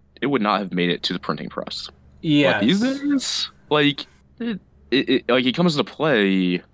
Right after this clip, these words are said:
Speaker 1: and doesn't immediately do something.
Speaker 2: Yeah, that's the crux of the issue. I have a philosophy where if my creature costs more than two mana, it must have haste, or it must have entered the battlefield,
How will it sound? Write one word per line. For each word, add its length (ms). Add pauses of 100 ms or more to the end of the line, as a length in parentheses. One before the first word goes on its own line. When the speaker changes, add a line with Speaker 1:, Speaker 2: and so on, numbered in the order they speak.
(220)
Speaker 1:
and 160
doesn't 260
immediately 420
do 160
something. 340 (260)
Speaker 2:
Yeah, 280
that's 300
the 100
crux 640 (120)
of 180
the 180
issue. 380
I 220
have 200
a 80
philosophy 880
where 480 (320)
if 180
my 160
creature 640 (120)
costs 360
more 180
than 160
two 220
mana, 420 (140)
it 80
must 300
have 160
haste, 460 (140)
or 180
it 80
must 260
have 240 (180)
entered 260
the 60
battlefield, 680